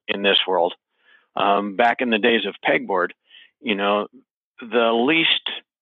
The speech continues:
sophisticated dentist in business terms could typically look at pegboard and have a reasonable idea of what was happening.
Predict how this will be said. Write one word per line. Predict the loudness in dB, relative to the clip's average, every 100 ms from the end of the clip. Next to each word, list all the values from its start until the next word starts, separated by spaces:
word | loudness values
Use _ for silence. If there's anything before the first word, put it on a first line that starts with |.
| _ _ _ -8 -4
sophisticated | 0 0 0 0 -2 0 2 0 2
dentist | 0 2 0 -2
in | -4 0
business | 0 0 -2
terms | -2 -4 -4 -6 -8 _ _ _ _ _ -8
could | -4
typically | -2 0 0 0 2
look | 2 0
at | -4
pegboard | -2 -2 0 0 0
and | -2
have | -2 -2
a | -4
reasonable | -4 -2 0 2 2
idea | 2 2 0
of | 0
what | -4
was | -4
happening. | -8 -8 -12